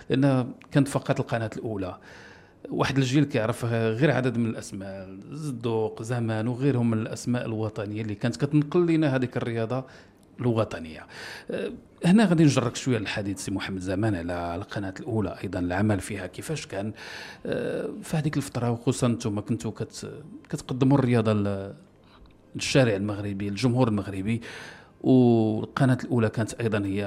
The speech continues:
راها القناة ديال الدولة. أه، أنا فقط بغيت،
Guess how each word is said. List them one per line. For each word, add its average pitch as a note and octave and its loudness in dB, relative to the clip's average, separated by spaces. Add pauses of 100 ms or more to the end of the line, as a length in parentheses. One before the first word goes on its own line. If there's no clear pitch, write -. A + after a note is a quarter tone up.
(340)
راها G#2 -4
القناة B2+ -4
ديال A2 -2
الدولة. G2 -2 (600)
أه، A2+ 2 (500)
أنا F#3 6
فقط F#3+ 2
بغيت، D3 2